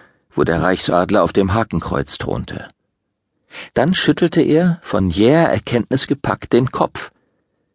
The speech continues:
„Das dort müssen wir ändern, Speer. Es ist besser, wenn der Adler hier nicht mehr über dem Hakenkreuz steht. Die Bekrönung dieses Bauwerkes soll der Adler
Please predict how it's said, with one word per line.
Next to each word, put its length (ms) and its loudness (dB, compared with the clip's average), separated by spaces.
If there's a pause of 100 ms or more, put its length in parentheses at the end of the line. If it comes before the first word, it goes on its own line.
(400)
„Das 220 0
dort 220 0
müssen 260 0
wir 120 0
ändern, 280 0
Speer. 400 -6 (540)
Es 200 -2
ist 120 -4
besser, 280 2
wenn 140 2
der 120 2
Adler 240 2
hier 200 2
nicht 200 0
mehr 140 0
über 140 -2
dem 200 0
Hakenkreuz 540 -4
steht. 340 -8 (840)
Die 100 2
Bekrönung 580 2
dieses 280 0
Bauwerkes 560 -2
soll 180 4
der 220 2
Adler 580 0